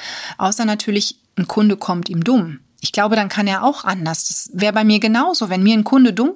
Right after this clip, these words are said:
kommt und mich blöd anmacht, ähm, dann kann ich auch ein Gespräch beenden, ne? Oder dann beende ich auch eine Zusammenarbeit. Das ist manchmal so und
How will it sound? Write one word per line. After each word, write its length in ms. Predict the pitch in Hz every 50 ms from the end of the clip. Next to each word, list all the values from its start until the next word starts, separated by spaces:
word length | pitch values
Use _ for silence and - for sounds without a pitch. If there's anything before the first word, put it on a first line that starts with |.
| -
kommt 420 | - - - 196 214 285 339 - - - - - - - - - - - -
und 400 | - 214 214 202 196 196 - -
mich 200 | 208 196 - -
blöd 240 | - 208 208 202 -
anmacht, 580 | 202 190 196 190 190 208 277 - - - - 254
ähm, 600 | 220 202 196 196 196 202 196 196 202 208 - _
dann 320 | - 185 180 185 185 214 - _ _ -
kann 180 | - 202 196
ich 200 | 196 196 - 208
auch 180 | 214 247 285 -
ein 180 | 247 190 175
Gespräch 520 | 170 175 165 - - - - 165 160 - -
beenden, 640 | - - - 202 220 233 226 233 180 170 170 160 - _
ne? 200 | - 175 185 185 185
Oder 200 | 180 180 175 165
dann 380 | 175 175 175 170 170 170 165
beende 340 | 165 - 175 160 170 175 185
ich 140 | 175 - -
auch 160 | 214 247 -
eine 100 | 277 254
Zusammenarbeit. 800 | 254 - - - - 170 160 160 165 160 160 - 165 165 160 -
Das 180 | 170 - - - - - - - - - - - - - _ -
ist 180 | 226 - -
manchmal 480 | 262 240 202 196 - - - 190 185 180
so 320 | - - 190 196 220 269 269 262 240 233
und 360 | - 190 196 202 190 - -